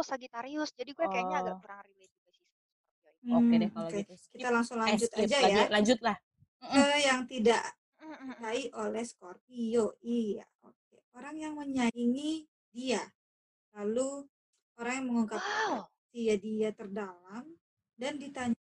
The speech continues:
Speaker 3: pertanyaan yang memalukan. Gimana
Speaker 2: Oh, iya.
Speaker 3: nyokapnya?
Speaker 1: Mm-mm.
Speaker 2: Iya. Iya, ini iya. Eh, ini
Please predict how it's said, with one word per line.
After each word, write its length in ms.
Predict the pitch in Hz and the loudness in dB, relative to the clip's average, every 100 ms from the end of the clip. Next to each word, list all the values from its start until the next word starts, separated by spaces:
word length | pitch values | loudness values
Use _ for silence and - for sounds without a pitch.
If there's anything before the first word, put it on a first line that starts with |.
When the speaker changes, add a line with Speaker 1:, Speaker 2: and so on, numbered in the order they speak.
| _ | _
Speaker 3:
pertanyaan 540 | - 233 220 208 226 269 | -18 -8 -2 -2 -4 -8
yang 180 | 262 247 | -8 -6
memalukan. 840 | 240 233 214 196 208 208 _ 202 - _ _ _ _ _ _ _ _ _ - | 0 0 0 -2 -2 -4 _ -18 -18 _ _ _ _ _ _ _ _ _ -4
Gimana 320 | 226 220 214 | 2 6 6
Speaker 2:
Oh, 100 | 202 | 6
iya. 260 | 185 170 160 - - | 4 2 -2 -10 -18
Speaker 3:
nyokapnya? 380 | 233 240 226 208 | -10 -8 -6 -8
Speaker 1:
Mm-mm. 320 | 269 247 233 220 | -10 -20 -20 -4
Speaker 2:
Iya. 200 | 262 254 185 _ _ _ _ - | 4 4 4 _ _ _ _ 0
Iya, 100 | 269 247 | 6 8
ini 120 | 262 254 | 10 10
iya. 100 | 226 196 _ _ _ - | 8 6 _ _ _ 4
Eh, 200 | 277 269 - _ _ | 8 8 6 _ _
ini 120 | 277 | 4